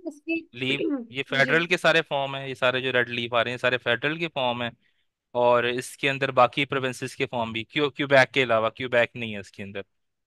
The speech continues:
Speaker 2: ठीक है। और ये
Speaker 1: जी।
Speaker 2: जो आ रहे हैं
Speaker 1: सर,
Speaker 2: फॉर्म, ये वाले जो
Speaker 1: <clears throat>
Speaker 2: साइन के साथ, ये ओंटारियो के फॉर्म है सारे। जी।
Speaker 1: जी। अ, सर, आप फिर इसकी रिकॉर्डिंग लेक्चर्स भी देंगे ना साथ में?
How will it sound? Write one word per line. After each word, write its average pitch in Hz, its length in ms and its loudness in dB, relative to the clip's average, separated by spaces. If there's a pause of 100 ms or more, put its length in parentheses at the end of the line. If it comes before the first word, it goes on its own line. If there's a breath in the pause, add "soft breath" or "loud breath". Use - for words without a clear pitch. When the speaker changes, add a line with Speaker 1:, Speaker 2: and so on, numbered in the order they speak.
(720)
Speaker 2:
ठीक 127 180 -6
है। 135 120 -8 (640)
और 123 400 2
ये 131 260 0
Speaker 1:
जी। 156 60 4
Speaker 2:
जो 156 140 2
आ 135 120 6
रहे 139 120 2
हैं 139 60 0
Speaker 1:
सर, 330 80 2
Speaker 2:
फॉर्म, 131 220 0
ये 131 160 -4
वाले 135 240 -2
जो 135 200 -4
Speaker 1:
<clears throat> - 80 -4
Speaker 2:
साइन 127 200 2
के 131 100 -4
साथ, 123 260 2
ये 131 80 -4
ओंटारियो 117 460 2
के 117 100 -8
फॉर्म 101 280 -8
है 98 60 -8
सारे। 98 280 -10 (1200)
जी। 113 320 -8 (1200)
Speaker 1:
जी। 240 440 -12 (360)
अ, 277 120 -2
सर, 349 240 -2
आप 359 140 2
फिर 370 220 0
इसकी 349 360 -2
रिकॉर्डिंग 302 760 0
लेक्चर्स 262 480 -4
भी 339 140 0
देंगे 247 380 -2
ना 285 120 -6
साथ 320 320 -4
में? 220 200 -10